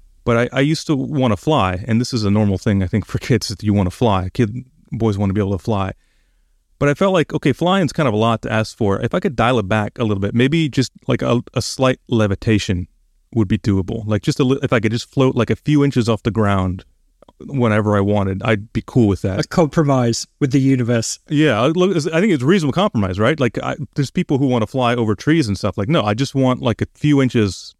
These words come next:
Speaker 1: off the ground, kind of. I concentrate. It could be hard, you know, could use a lot of calories, whatever. I'm, I'm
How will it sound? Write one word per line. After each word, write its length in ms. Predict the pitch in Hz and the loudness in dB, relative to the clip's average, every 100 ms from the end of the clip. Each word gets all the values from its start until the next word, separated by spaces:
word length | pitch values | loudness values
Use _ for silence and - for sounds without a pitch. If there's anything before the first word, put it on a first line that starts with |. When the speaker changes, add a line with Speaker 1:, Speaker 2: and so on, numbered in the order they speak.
| _ - | _ -4
Speaker 1:
off 180 | 123 113 | -2 -2
the 140 | - | -2
ground, 340 | 107 107 95 95 | 0 0 0 0
kind 180 | 110 101 | 0 0
of. 80 | |
I 80 | 104 | -2
concentrate. 600 | - 139 139 135 - 131 | -4 -2 -2 -2 -2 0
It 80 | 131 | 0
could 120 | 135 | 0
be 60 | 123 | 0
hard, 300 | 117 131 131 - | 2 2 0 0
you 80 | 123 | 0
know, 220 | 117 120 | 0 -2
could 160 | - 110 | -4 2
use 240 | 113 113 | 4 4
a 60 | 104 | 2
lot 180 | 107 101 | 2 0
of 60 | |
calories, 540 | - 110 104 104 104 110 | 0 0 2 2 2 0
whatever. 320 | 98 95 101 | 0 0 0
I'm, 180 | 98 92 | -2 -2
I'm 260 | 110 101 | -4 -4